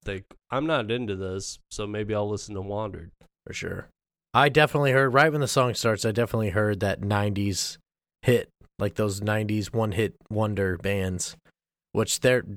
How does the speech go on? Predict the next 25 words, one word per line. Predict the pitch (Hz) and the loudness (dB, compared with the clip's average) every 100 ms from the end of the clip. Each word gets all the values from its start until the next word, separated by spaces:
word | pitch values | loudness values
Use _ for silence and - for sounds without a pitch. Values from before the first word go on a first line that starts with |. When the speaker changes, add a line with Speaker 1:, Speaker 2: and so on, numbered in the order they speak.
| - | -6
Speaker 2:
Rat | 107 104 - | 0 0 2
Boys | 104 95 | 0 2
is | |
obviously | 98 95 - 92 95 | 0 0 -2 -4 -4
is, | 90 - - | -6 -10 -4
is | 107 95 | -4 0
not | 104 107 - | 2 2 0
that, | 85 92 - | -4 -4 -2
but | 76 82 - - _ _ _ - | -4 -4 -12 -20 _ _ _ -4
it's | |
kinda | - 151 | 0 2
what | 143 139 | 2 2
it | |
reminded | 131 110 113 101 | 2 0 -2 -2
me | - | -6
of. | - - _ _ _ _ _ _ _ - | -10 -12 _ _ _ _ _ _ _ -8
Speaker 1:
No, | 104 127 127 | 0 2 2
I | 104 | 2
mean, | 104 107 90 - | 0 -2 -2 0
that's | 131 - | 0 0
a | 117 | -2
great, | 95 - 101 107 107 110 - _ _ _ | -4 -6 0 2 2 -2 -8 _ _ _
great | - 104 104 104 | -8 -4 -2 -4
description | 95 - 117 120 - 92 175 | -8 -6 -8 -6 -8 -8 -8
that | 170 | -8